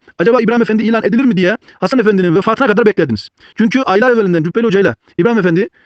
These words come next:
efendim görüştüler. Bu işin hatta sizin hakkınızdı İbrahim Efendi'ye, bu iş sizin hakkınızdı. Sizin hakkınızı yediler gibi bir iş, orada açıklaması var Cübbeli Hoca'nın. İbrahim Efendi'ye oturdular, orada videoları çekildi, her şey hazırlandı.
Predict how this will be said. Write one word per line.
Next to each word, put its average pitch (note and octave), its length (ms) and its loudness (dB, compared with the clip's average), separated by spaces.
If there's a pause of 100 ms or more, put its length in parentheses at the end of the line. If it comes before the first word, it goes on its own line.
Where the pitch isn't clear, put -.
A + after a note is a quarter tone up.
(200)
efendim F#3 300 0
görüştüler. E3 440 0 (220)
Bu A#3 100 0
işin A#3 280 -2 (440)
hatta G3 260 -2
sizin G3+ 220 -2
hakkınızdı F3+ 560 -2
İbrahim F#3+ 220 0
Efendi'ye, E3 280 0
bu F#3 80 0
iş F3+ 80 -6
sizin F#3 140 -2
hakkınızdı. F#3+ 460 -2 (220)
Sizin F#3+ 420 -2
hakkınızı G3+ 360 0
yediler F#3+ 260 2
gibi F3+ 200 0
bir - 60 -4
iş, D#3 140 -8 (180)
orada F#3 320 0
açıklaması E3 400 -2
var C3 120 0 (140)
Cübbeli F3 220 2
Hoca'nın. C3+ 240 0 (460)
İbrahim B3 240 2
Efendi'ye G3+ 360 0 (600)
oturdular, F#3+ 420 0
orada F#3+ 240 0
videoları F3+ 280 2
çekildi, E3+ 300 -2
her G#3 80 0
şey G3+ 120 2
hazırlandı. C#3 360 -2